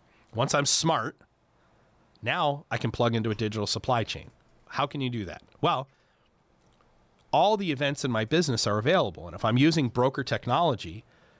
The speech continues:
and I'm organizing the hi-, the, the way the data is structured using a s-, common standard like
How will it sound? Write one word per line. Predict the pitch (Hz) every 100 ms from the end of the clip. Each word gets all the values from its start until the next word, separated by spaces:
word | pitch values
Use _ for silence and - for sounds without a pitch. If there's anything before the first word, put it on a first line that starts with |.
| -
and | 113
I'm | 104 107
organizing | - 143 185 156 113 110 107 104 98 101 _ _
the | 110 107 95
hi-, | - 143 139
the, | 107 104 92 -
the | 107
way | 110 117
the | 101
data | 104 107
is | 90
structured | - 120 - 95 98 107 _ _ _ _
using | 107 113 120 104
a |
s-, | -
common | - 110 104
standard | 95 - 131 98 110 113
like | 95